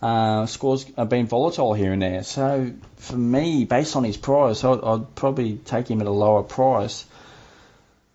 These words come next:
Yeah, I'm, I'm actually sort of not li-, really liking him at this stage right now. So I'm gonna say dislike on this one, just at this point in the season, Chip.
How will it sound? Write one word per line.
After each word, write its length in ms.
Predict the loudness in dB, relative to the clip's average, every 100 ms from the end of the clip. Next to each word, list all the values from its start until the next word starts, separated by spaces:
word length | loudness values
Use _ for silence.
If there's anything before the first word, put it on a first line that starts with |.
| _ _ _
Yeah, 360 | -2 0 2 2
I'm, 220 | 0 -4
I'm 460 | -4 -4 -2 -2 -2
actually 320 | -4 -2 -4
sort 180 | -2 -2
of 80 | -2
not 180 | -2
li-, 160 | -2 -2
really 280 | 0 0 0
liking 400 | 0 0 0 -2
him 200 | 2 2
at 140 | 0
this 140 | -2 -4
stage 460 | 0 0 0 -2
right 180 | -2 -2
now. 140 | -2 -6
So 120 | -4
I'm 40 |
gonna 80 | -2
say 160 | 0 0
dislike 400 | -2 0 0 0
on 80 |
this 180 | -2 0
one, 160 | 0 2
just 220 | 0 0
at 80 | -2
this 120 | -4
point 240 | 0 0
in 60 | 0
the 60 | -2
season, 320 | -2 -4 -4
Chip. 180 | -8